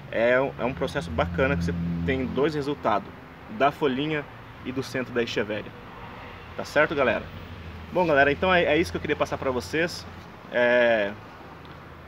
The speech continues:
essa, essa, esse teste que foi, que a gente, nós fizemos aqui deu bastante certo e eu acho que vai ajudar bastante vocês aí,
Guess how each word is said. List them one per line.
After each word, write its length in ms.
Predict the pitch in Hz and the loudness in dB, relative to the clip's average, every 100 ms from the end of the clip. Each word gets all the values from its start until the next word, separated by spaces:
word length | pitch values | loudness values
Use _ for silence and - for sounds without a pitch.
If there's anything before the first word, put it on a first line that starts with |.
| - - - - - | -18 -18 -18 -18 -6
essa, 440 | 120 - 127 113 | -4 0 2 4
essa, 440 | 107 - 117 104 80 - - - | 2 0 2 2 -2 -8 -16 -12
esse 180 | - - | -12 -12
teste 280 | - 131 131 | 0 0 0
que 80 | - | -8
foi, 80 | 131 | -8
que 100 | 123 | -6
a 40 | |
gente, 120 | 117 - - | -6 -10 -8
nós 140 | 107 - | -8 -6
fizemos 320 | 113 120 117 | -4 -2 -2
aqui 300 | 107 135 131 | -4 -6 -2
deu 140 | 120 | 0
bastante 260 | 120 147 - | 0 -4 -6
certo 460 | - 127 143 151 | 4 6 6 4
e 40 | 131 | 0
eu 80 | 127 | 0
acho 200 | 123 - | 0 -4
que 80 | |
vai 160 | 127 127 | 2 2
ajudar 240 | 127 120 | 2 0
bastante 320 | 120 117 131 123 | 0 -2 -6 -4
vocês 360 | 113 127 113 | -2 -2 -2
aí, 240 | 113 123 | 0 -2